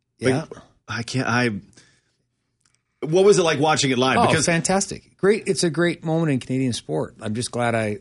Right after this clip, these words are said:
Speaker 2: I'm, I'm glad I got to witness it. I like that.
Speaker 1: Yeah.
Speaker 2: Just like I'll probably tune in to, I won't watch the full N B A championship final tonight, but I'll tune in near the end to see just that whole championship atmosphere.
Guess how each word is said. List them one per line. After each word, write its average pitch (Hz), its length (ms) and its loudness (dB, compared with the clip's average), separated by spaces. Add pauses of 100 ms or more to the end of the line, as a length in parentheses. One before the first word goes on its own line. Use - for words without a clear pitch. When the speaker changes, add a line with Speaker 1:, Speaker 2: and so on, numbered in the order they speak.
Speaker 2:
I'm, 107 260 -16
I'm 107 120 -16
glad 117 200 -4
I 113 60 -4
got 107 180 -4
to 113 80 -10
witness 110 320 -12
it. 90 80 -16
I 101 60 -10
like 120 220 -2
that. - 100 -10
Speaker 1:
Yeah. 90 80 -2
Speaker 2:
Just - 180 -2
like 131 260 -2 (400)
I'll 110 140 -2
probably 117 340 0
tune 117 280 0
in 117 220 2
to, 110 520 -2
I - 40 -10
won't 127 200 -8
watch 120 320 -6
the 120 60 -14
full 135 440 -8 (360)
N 131 140 -4
B 131 180 -2
A - 20 -2
championship 123 580 -6
final 135 280 -8
tonight, 139 320 -12 (1080)
but 113 140 2
I'll 113 80 2
tune 131 260 0
in 120 160 2
near 117 160 2
the 107 180 0
end 110 200 0
to 95 80 -4
see 101 640 -4 (1080)
just - 300 -8
that 98 200 -6
whole 95 580 -2 (1600)
championship 95 720 -14
atmosphere. 82 640 -14